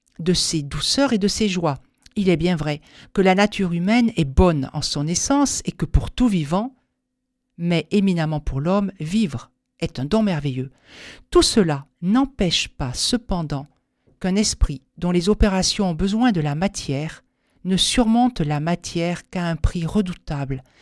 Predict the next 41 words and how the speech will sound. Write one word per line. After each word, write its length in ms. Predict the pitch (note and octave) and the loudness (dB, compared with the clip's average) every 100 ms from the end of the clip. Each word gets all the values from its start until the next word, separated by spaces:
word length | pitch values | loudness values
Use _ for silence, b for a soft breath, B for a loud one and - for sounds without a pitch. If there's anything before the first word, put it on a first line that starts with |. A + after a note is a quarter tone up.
| B B | B B
et 140 | F#3+ G#3+ | 4 4
en 80 | |
courant 420 | G#3+ - A#3 G3+ E3 | 2 0 0 0 0
des 160 | F3+ | 0
risques 480 | F3 G#3+ G#3 E3+ D#3+ | 0 -2 -2 -4 -2
immenses 500 | F#3+ D#3+ C#3+ - - B B B | -2 -2 -4 -6 -8 B B B
et 80 | G3+ | 0
se 140 | - | 2
trouve 380 | C4+ - G3+ D#3+ | 0 0 -2 -2
le 60 | E3+ | -4
plus 200 | - F#3+ | -4 -4
souvent 400 | - G#3+ C4+ A#3+ | -4 0 0 4
bafoué 560 | A3+ G#3 - G3 E3 | 4 4 -2 -2 -2
par 240 | - C#3+ D3 | -4 -6 -6
elle. 240 | C#3 - _ _ _ - | -8 -10 _ _ _ 2
Il 160 | A3 | 6
est 200 | B3+ B3+ | 6 4
immortel 640 | C4 G#3 F#3+ - D#3+ C#3+ C3 B B B | 0 2 -2 -4 -4 -4 -6 B B B
et 80 | F3 | 0
la 140 | E3+ | 2
matière 460 | F3+ A#3 - G#3+ G3+ | 2 0 2 0 2
impose 520 | G3 F3+ - C4 G3+ | 0 0 0 2 2
la 100 | E3+ | 0
loi 260 | D#3+ E3 F#3+ | 0 2 2
de 80 | E3 | 2
la 140 | D3+ | 0
mort 480 | D3+ F#3 F3+ D3 - _ _ _ | 0 0 -2 -4 -14 _ _ _
au 60 | F3+ | -12
corps 340 | - G#3 - | 0 0 2
animé 420 | - A#3 A3+ F#3+ D#3 | 2 4 4 2 0
par 220 | D3 C#3+ | -2 -4
lui. 220 | C#3+ C#3 b b b b b b | -6 -8 b b b b b b
L'homme 340 | F#3 G3+ F3 - | 4 6 4 0
a 100 | E3 | -2
plus 240 | - G#3 | 0 2
de 80 | F3+ | 2
grandeur 540 | D3+ F3+ A#3 A3+ F#3+ | 0 0 4 4 4
que 120 | - C#3+ | 0 -4
les 100 | C#3+ | -2
lois 600 | D3+ D#3+ D3+ - F#3+ E3+ | -4 -4 -8 -2 2 2
lactées, 540 | D#3+ - - - D3+ | 0 -4 -8 -8 -8